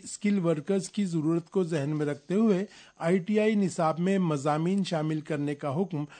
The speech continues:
وزیر اعلیٰ نے دیا ہے۔ کل اس سلسلے میں ممبئی میں منعقدہ ایک اجلاس سے وہ خطاب کر رہے تھے۔ سرکاری صنعتی تربیتی اداروں کے ساتھ ساتھ خانگی اداروں کے لیے بھی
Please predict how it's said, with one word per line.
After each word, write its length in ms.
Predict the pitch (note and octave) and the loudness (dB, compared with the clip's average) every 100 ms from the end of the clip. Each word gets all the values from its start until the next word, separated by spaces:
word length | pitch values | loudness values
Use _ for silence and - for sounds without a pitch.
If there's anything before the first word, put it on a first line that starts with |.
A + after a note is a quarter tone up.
| - | -6
وزیر 340 | F#3 F3 F#3 D#3+ | -2 2 2 2
اعلیٰ 200 | D3 D3 | 2 0
نے 120 | D#3 | -2
دیا 360 | D3 D3+ D3 | -2 -2 0
ہے۔ 120 | D3 F3 - _ _ _ _ _ _ - - _ | 0 -2 -4 _ _ _ _ _ _ -20 -20 _
کل 260 | F3 D#3 D3+ - | 0 2 2 -2
اس 100 | D#3+ | -6
سلسلے 480 | - F3 C#3+ E3 D#3+ | -4 -4 -2 -2 0
میں 180 | D#3 D#3 | 0 0
ممبئی 340 | D3+ D3 D3+ | 0 2 2
میں 140 | D3+ D3 | 2 0
منعقدہ 500 | D3 D3 - D3 D3 | -2 -4 -4 -4 -4
ایک 200 | C#3+ C#3+ | -6 -8
اجلاس 340 | B2+ C#3+ F#3+ | -6 -2 -4
سے 220 | - E3+ - _ _ | -2 -6 -6 _ _
وہ 200 | D#3+ D#3 - | -2 -2 -4
خطاب 520 | - F#3 F3+ F3 - | -6 -4 0 -2 -2
کر 160 | - E3 | -6 -4
رہے 280 | D3+ C#3+ E3 | -2 -2 -4
تھے۔ 200 | F3 F#3+ - _ _ _ _ _ - - | -2 -4 -6 _ _ _ _ _ -20 -20
سرکاری 640 | - - F3+ E3+ F#3+ G3+ A3+ | -10 -2 -2 0 0 0 -2
صنعتی 520 | - F3 E3 - G#3 | -2 -2 -2 -2 -4
تربیتی 640 | E3+ D#3+ C#3+ F3+ F3 G3 | -2 -4 -2 -4 -2 -2
اداروں 320 | F3 D3 D#3+ E3 | -2 0 -2 -2
کے 140 | F#3 | -6
ساتھ 320 | E3+ D#3+ D3+ | -4 -4 -2
ساتھ 240 | F#3+ F#3+ - | -2 -4 -4
خانگی 420 | D3+ D3+ E3 F#3 | -4 -2 -2 -2
اداروں 360 | C#3+ C#3+ D#3+ | 0 0 0
کے 140 | D#3+ E3+ | -2 -4
لیے 260 | F3 G#3+ | -2 -2
بھی 220 | G3+ D#3 | -2 -4